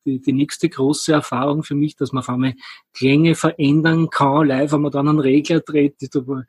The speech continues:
das war die nächste Stufe für mich. Und dann, äh, habe ich mir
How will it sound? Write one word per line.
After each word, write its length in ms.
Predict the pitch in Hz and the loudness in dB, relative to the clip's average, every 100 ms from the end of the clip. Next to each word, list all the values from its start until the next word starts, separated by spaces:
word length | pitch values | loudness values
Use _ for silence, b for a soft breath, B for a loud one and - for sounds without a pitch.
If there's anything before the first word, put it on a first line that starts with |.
| B B B | B B B
das 120 | 135 | -4
war 100 | 135 139 | 0 2
die 80 | |
nächste 340 | 147 143 - 170 | 2 2 -2 -6
Stufe 460 | - 170 160 185 | 0 0 0 -6
für 160 | 170 165 | -4 -2
mich. 300 | 156 165 170 _ B B B B B B | 0 0 -2 _ B B B B B B
Und 180 | 139 135 _ | -8 -8 _
dann, 520 | 139 135 143 151 156 | 2 4 4 4 2
äh, 640 | - 147 139 139 143 180 - _ - | 2 2 4 4 2 -4 -12 _ -12
habe 380 | 160 120 147 139 | -10 -6 -2 0
ich 60 | |
mir 360 | 143 139 139 156 | 2 2 0 -2